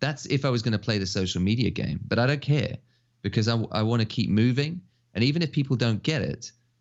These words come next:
I'm gonna let my photography keep developing. So that's like, when you say the dark side, I think you're right.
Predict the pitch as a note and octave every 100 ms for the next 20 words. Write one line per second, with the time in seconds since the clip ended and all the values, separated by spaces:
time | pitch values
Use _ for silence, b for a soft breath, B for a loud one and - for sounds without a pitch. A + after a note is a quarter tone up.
0 | _ - G2+ G2+ A#2 G#2 E2 G2+ A#2 G#2
1 | F#2+ G2 F#2 G#2 F#2 F2 F2+ - F#2 -
2 | E2+ F#2 F#2 - D2+ - A#2 G#2 B C3
3 | - C3+ - C#3 B2 B2 C3+ D3+ D#3 A#2
4 | F#2 A2+ A2+ - - E2+ F2 A2+ C3 F#2+
5 | F2 A#2 E2+ -